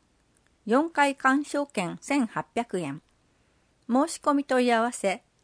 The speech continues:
六月六日からアクロス。一人二席まで。キャンピー大東。青少年協会アクロス一階。電話八七四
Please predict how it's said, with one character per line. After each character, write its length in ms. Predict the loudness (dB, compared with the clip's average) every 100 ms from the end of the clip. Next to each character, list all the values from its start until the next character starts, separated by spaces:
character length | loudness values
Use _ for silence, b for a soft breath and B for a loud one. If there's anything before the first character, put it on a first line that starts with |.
| -2
六 240 | 0 2
月 300 | 0 0 2
六 80 | 2
日 140 | 2 0 -2
か 120 | 0
ら 140 | 0
ア 80 | -2
ク 160 | -4 -6
ロ 80 | -6
ス。 260 | -12 -16 -20 _ _ _ _ -18
一 240 | -2 0
人 160 | 0 -2
二 200 | -6 -4
席 280 | -6 -6
ま 160 | -8 -8
で。 200 | -12 -16 _ _ _ _ _ _ _ _ _ _ _ _ _ _ _ _
キ 80 | 0
ャ 100 | 0
ン 80 | -2
ピ 220 | -4 -2
ー 20 |
大 240 | 0 -2 -2
東。 420 | -2 0 0 -4 -10 _ _ _ _ _ _ _ _ _ _ _ -2
青 240 | 6 6
少 240 | 6 4
年 260 | 4 4 2
協 240 | 2 0
会 340 | 0 0 0 0
ア 100 | -2
ク 140 | 0
ロ 100 | 0
ス 160 | 0 -2
一 140 | -4 -8
階。 340 | -6 -4 -4 -10 _ _ _ _
電 240 | 2 4 4
話 240 | 2 -2 _ _
八 260 | 0 0 2
七 280 | 2 4 2
四 340 | 0 -2 -6